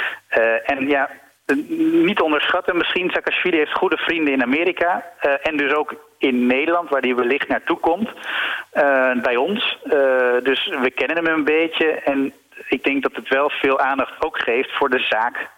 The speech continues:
Oekraïne, namelijk dat Poroshenko misschien inderdaad wel een man is die dezelfde fouten maakt als, eh, als zijn voorgangers en misschien ook wel hetzelfde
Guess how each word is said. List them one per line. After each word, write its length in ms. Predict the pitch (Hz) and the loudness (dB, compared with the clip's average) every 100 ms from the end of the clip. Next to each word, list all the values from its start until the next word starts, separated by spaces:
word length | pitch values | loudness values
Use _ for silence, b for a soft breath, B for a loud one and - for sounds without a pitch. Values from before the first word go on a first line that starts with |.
| _ | _
Oekraïne, 540 | 139 131 120 135 143 120 | -2 0 0 0 2 2
namelijk 340 | 117 120 117 | 0 0 -2
dat 140 | 127 | -4
Poroshenko 720 | - 127 113 131 123 123 117 - | -2 -2 0 -2 0 0 0 -2
misschien 340 | 117 - 127 | -4 -2 -2
inderdaad 460 | 123 113 104 120 143 | 2 0 2 0 0
wel 140 | 120 | 0
een 80 | 113 | 2
man 200 | 117 113 | 2 2
is 160 | 110 - | 0 0
die 200 | 110 113 B B B B | -4 -4 B B B B
dezelfde 500 | 107 117 123 123 120 | 0 2 0 0 -2
fouten 400 | - 110 110 107 | 0 0 0 0
maakt 300 | 101 101 - | 0 0 0
als, 220 | 98 - | 0 2
eh, 180 | 101 98 | 2 2
als 140 | 101 - | 2 0
zijn 160 | 104 | -2
voorgangers 600 | 101 - 131 - 113 107 | -2 0 0 0 -2 0
en 120 | 113 107 | 0 0
misschien 300 | - - 113 | -2 0 0
ook 80 | |
wel 140 | 117 110 | 0 -2
hetzelfde 560 | - 117 110 - 107 | -2 0 0 0 -2